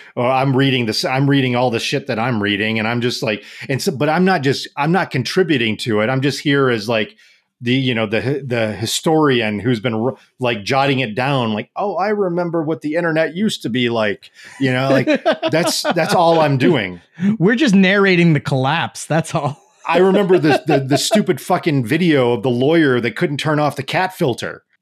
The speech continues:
Speaker 1: you know, just like you were talking about. That's, I'm not doing anything better. I'm no better than any of these people.
Speaker 2: These, these guys are really just a shittier version of Jim Cramer. They're, they're just doing Mad Money,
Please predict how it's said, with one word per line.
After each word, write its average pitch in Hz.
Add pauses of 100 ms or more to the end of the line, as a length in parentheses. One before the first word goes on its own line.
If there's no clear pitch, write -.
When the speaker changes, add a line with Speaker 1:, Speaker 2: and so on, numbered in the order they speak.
(260)
Speaker 1:
you 131
know, 117
just 135
like 135
you 160
were 147
talking 98
about. 90
That's, 123
I'm 131
not 160
doing 180
anything 151
better. 117
I'm 190
no 247
better 170
than 127
any 131
of 101
these 101
people. - (400)
Speaker 2:
These, 302
these 233
guys 262
are 190
really 190
just 160 (120)
a 156
shittier 170
version 151
of 127
Jim 147
Cramer. 131 (400)
They're, 190 (100)
they're 180
just 180
doing 202
Mad 160
Money, 151